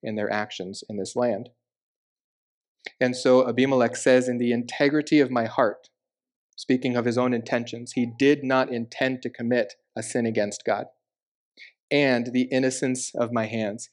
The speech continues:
he has not yet acted on that, uh, that sin which is in his presence. He says, "I have done this." He has married her. He has not yet consummated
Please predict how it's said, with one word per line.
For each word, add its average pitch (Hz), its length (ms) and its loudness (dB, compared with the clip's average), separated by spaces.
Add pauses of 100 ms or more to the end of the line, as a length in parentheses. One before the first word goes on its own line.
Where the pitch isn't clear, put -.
(120)
he 117 140 0
has 135 400 0
not 120 340 0
yet 113 460 0
acted 123 540 0 (380)
on 120 260 2
that, 110 420 0 (240)
uh, 110 320 -4 (280)
that 120 200 0
sin 117 400 0
which 110 200 -2
is 107 280 -2 (200)
in 123 160 0
his 110 180 -2
presence. 110 600 -4 (640)
He 117 80 -4
says, 117 260 2
"I 110 140 2
have 107 180 -2
done 101 200 -2
this." - 320 -16 (680)
He 131 140 4
has 117 400 2 (120)
married 131 340 2
her. 120 360 2
He 113 100 -4
has 127 200 0
not 120 360 2
yet - 380 2 (640)
consummated 113 840 0